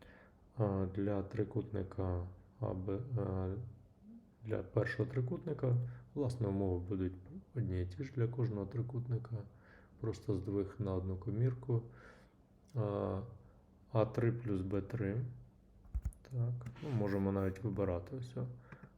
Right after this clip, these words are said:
А три плюс Б три. Е, так, не забуваємо взяти в дужки А три плюс Б три. Так,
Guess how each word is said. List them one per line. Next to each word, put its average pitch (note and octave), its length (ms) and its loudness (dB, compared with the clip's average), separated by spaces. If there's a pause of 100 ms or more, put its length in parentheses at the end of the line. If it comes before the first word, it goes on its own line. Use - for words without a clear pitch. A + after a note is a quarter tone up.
(120)
А B2 160 4
три G2 440 2 (800)
плюс F#2+ 600 -2 (1300)
Б G#2 240 0
три. F#2+ 420 -2 (1120)
Е, F#2+ 640 2 (260)
так, F2 520 -2
не G#2 520 -2
забуваємо G2 840 0
взяти F#2+ 640 -2 (1000)
в G2 440 2 (340)
дужки G2 560 0 (280)
А A2 100 2
три A2+ 260 -2
плюс G#2 260 -4
Б G2+ 220 -4
три. G#2 340 -6 (1800)
Так, A2 200 0